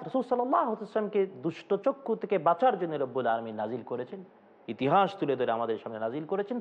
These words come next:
তাই দুষ্ট চক্ষু থেকে বাঁচার জন্যে নারী আর পুরুষ এই সূরাতুল কালাম এর শেষ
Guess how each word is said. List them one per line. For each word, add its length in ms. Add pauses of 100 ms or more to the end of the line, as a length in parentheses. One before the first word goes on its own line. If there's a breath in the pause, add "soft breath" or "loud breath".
তাই 160 (720)
দুষ্ট 220 (140)
চক্ষু 320
থেকে 120 (100)
বাঁচার 340
জন্যে 240 (520)
নারী 200 (100)
আর 80 (100)
পুরুষ 280 (880)
এই 80 (440)
সূরাতুল 460 (120)
কালাম 280 (200)
এর 100 (100)
শেষ 180